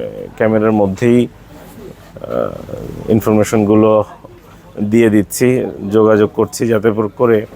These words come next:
অধৈর্য না হয়ে যায় আমার কাস্টমাররা। তো ঠিক আছে, আমি এখন দেখিয়ে দিচ্ছি এটা কিভাবে প্যাকেট করি, প্যাকেটটাও দেখিয়ে দিব আপনাদেরকে। এটা just আমরা বন্ধ করে দিচ্ছি এখন, বন্ধ করে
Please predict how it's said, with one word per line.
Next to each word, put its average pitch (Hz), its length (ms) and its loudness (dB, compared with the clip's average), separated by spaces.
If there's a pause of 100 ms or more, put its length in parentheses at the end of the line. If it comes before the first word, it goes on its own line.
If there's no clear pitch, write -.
(840)
অধৈর্য 120 420 0
না 110 220 2
হয়ে 104 240 2
যায় 92 260 -2
আমার 98 160 -2 (340)
কাস্টমাররা। 87 640 -8 (1160)
তো 110 60 0
ঠিক 139 220 2
আছে, 143 200 2
আমি 143 180 2
এখন 135 220 0
দেখিয়ে 135 300 0
দিচ্ছি 127 280 -2
এটা 127 140 0
কিভাবে 131 360 2
প্যাকেট 127 380 -4
করি, 135 220 0
প্যাকেটটাও 117 460 0
দেখিয়ে 123 300 0
দিব 117 240 2
আপনাদেরকে। 117 480 -2 (1700)
এটা 107 120 0
just 110 280 2
আমরা 113 160 4
বন্ধ 110 340 2
করে 120 200 2
দিচ্ছি 117 280 0
এখন, 123 280 -2
বন্ধ 110 300 0
করে 127 340 0